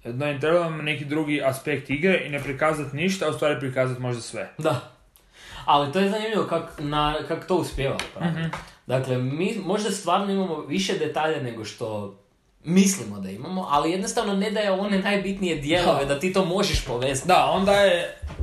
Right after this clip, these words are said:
Speaker 1: u dijelovima,
Speaker 2: <laughs>
Speaker 1: a treba ti neka onak sredina.
Speaker 2: Neka poveznica,
Speaker 1: Da.
Speaker 2: neki glavni smisao igre, još nismo dobili nakon četiri trailera.
Speaker 1: Ili možda
Speaker 2: I
Speaker 1: ima
Speaker 2: gameplaya.
Speaker 1: ga, ali ga niko nije povezao.
Speaker 2: Ne možeš.
Speaker 1: Jer ima jako puno
Speaker 2: Kako ga
Speaker 1: sličnosti,
Speaker 2: povezati?
Speaker 1: u svakim videima ima sličnosti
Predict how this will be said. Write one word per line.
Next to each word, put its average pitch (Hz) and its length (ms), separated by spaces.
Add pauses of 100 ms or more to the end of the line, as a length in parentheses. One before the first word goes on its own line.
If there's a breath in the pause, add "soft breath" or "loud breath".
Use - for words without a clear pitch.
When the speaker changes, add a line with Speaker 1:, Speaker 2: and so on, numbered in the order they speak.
(180)
Speaker 1:
u 160 120
dijelovima, 170 600 (320)
Speaker 2:
<laughs> - 280
Speaker 1:
a 151 160 (320)
treba 185 260
ti 196 120
neka 185 320
onak 175 260
sredina. 165 680
Speaker 2:
Neka 220 260
poveznica, 151 720
Speaker 1:
Da. 190 80
Speaker 2:
neki - 240
glavni 190 440
smisao 175 500
igre, 147 220
još 180 240
nismo 175 320
dobili 139 320
nakon 135 260
četiri 165 400
trailera. 120 280
Speaker 1:
Ili 240 200
možda 233 340 (380)
Speaker 2:
I 208 60 (180)
Speaker 1:
ima 165 200
Speaker 2:
gameplaya. 190 100
Speaker 1:
ga, - 220 (340)
ali 170 160
ga 180 80
niko 190 220
nije 175 180
povezao. 135 440
Speaker 2:
Ne 214 180
možeš. 101 420 (100)
Speaker 1:
Jer 156 140
ima 220 180
jako 196 340
puno 196 220
Speaker 2:
Kako 185 60
ga 185 80
Speaker 1:
sličnosti, 190 240
Speaker 2:
povezati? 139 280
Speaker 1:
u 131 40
svakim 180 380
videima 185 380
ima 175 200
sličnosti 196 680